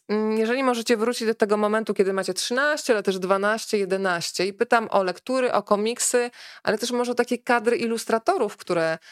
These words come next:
e, zostały wam w głowie, mm, to też jestem bardzo ciekawa, co tam się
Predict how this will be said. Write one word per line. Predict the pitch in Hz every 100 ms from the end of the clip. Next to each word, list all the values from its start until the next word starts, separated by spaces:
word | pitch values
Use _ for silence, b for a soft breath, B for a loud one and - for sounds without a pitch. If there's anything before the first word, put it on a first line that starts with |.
| B -
e, | 175 180 175 175 175
zostały | 190 - 202 185 175
wam | 175 170 170 170
w | 180
głowie, | 190 170 170 170 185 233 -
mm, | - 196 196 -
to | 208 214 208 220 -
też | 220 220
jestem | 208 196 190
bardzo | 185 185
ciekawa, | 185 190 185 185
co | -
tam | 180
się | 175 175